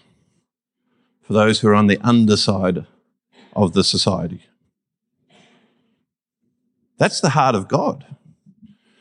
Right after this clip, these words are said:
When you read the Psalms, you see the heart of God. Psalm sixty-eight five, "He is father of the fatherless and protector of widows."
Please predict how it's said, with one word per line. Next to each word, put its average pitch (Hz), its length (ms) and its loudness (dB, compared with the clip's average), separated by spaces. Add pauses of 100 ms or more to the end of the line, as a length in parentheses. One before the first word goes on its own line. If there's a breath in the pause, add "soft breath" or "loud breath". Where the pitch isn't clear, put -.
(160)
When 131 120 4
you 143 100 4
read 220 200 2
the 202 80 2
Psalms, - 600 -4
you 139 120 -2
see 240 420 0
the 151 120 -2
heart 139 300 0
of 110 140 -4
God. - 300 -6
Psalm 113 240 -2
sixty-eight 131 480 0
five, 190 260 -2 (240 loud breath)
"He 165 180 2
is 143 140 -2
father 190 480 0
of 127 180 0
the 117 100 0
fatherless 151 680 0 (220 loud breath)
and 127 140 0
protector 180 540 0
of 139 100 -4
widows." 95 600 -6